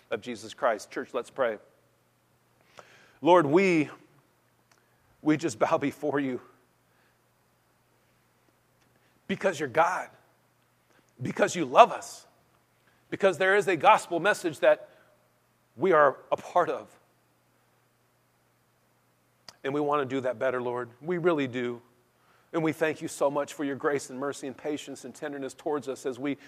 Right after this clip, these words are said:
continue to learn how to advance your gospel message in our lives, in the lives of those around us, in our communities, and in our homes and families. Help us to do that, Lord. May we do all things for the sake of the gospel. Show us what that looks like a little bit more this week, a little bit more next week, a little bit more next month,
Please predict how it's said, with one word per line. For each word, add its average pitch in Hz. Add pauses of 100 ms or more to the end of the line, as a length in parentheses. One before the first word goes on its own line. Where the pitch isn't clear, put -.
(120)
continue 170
to -
learn 135 (400)
how 156
to 147
advance 131
your 139
gospel 131
message 120 (600)
in 147
our 165
lives, 113
in 147
the 139
lives 160
of 135
those 156
around 143
us, 123
in 139
our 143
communities, 139
and 127
in 135
our 127
homes 151
and 120
families. 135 (760)
Help 160
us 143
to 139
do 143
that, 123
Lord. 101 (460)
May 156
we 160
do 151
all 143
things 139
for 135
the 120
sake 135
of 131
the 123
gospel. 120 (320)
Show 196
us 175
what 156
that 135
looks 143
like 135
a 143
little 160
bit 135
more 147
this 131
week, 127
a 131
little 175
bit 170
more 160
next 143
week, 123
a 135
little 185
bit 202
more 180
next 170
month, 131